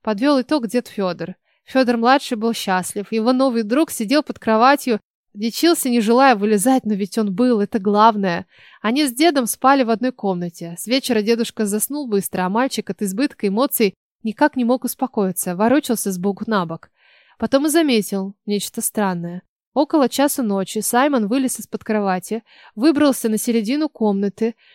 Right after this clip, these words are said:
Широкая полоса лунного света протянулась по полу, и котенок подошел к ней, словно к ручью. Мальчик, приподнявшись на локте,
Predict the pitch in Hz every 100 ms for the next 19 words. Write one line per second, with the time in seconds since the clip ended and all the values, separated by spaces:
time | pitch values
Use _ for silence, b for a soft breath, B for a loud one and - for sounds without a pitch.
0 | b - 240 302 - 226 214 226 - 277
1 | 240 277 240 214 - 226 269 226 226 202
2 | 214 240 277 - 214 202 190 240 277 214
3 | 202 - 277 269 - 196 202 240 285 254
4 | - 214 277 - 208 262 247 254 262 -
5 | - 208 180 - _ _ _ 202 254 -
6 | 233 - 214 214 208 262 - 220 - 202
7 | 208 - 247 302